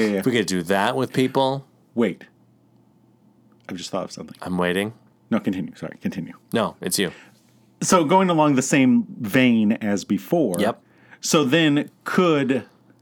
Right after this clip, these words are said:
Speaker 1: I don't know, some, I don't know who, like, Pamela Anderson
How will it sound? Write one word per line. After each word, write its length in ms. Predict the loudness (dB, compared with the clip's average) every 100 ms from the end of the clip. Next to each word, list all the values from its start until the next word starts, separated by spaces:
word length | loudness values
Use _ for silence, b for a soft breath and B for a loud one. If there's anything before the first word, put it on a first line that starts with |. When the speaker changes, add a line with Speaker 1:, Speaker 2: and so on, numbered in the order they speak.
| _ _ _ _ _ _ _ _ _ -2
Speaker 1:
I 60 |
don't 120 | 0
know, 140 | 2 0
some, 560 | 2 2 2 2 0 -6 _ -20 -20 _ _ -20 B B B B -20 _ -6
I 80 | -2
don't 120 | 0
know 180 | -2 -2
who, 280 | -6 -8 -10 -20 _ _ _
like, 220 | -8 -8
Pamela 400 | -2 0 2 0
Anderson 680 | -2 -4 -6 -8 -10 -12 -16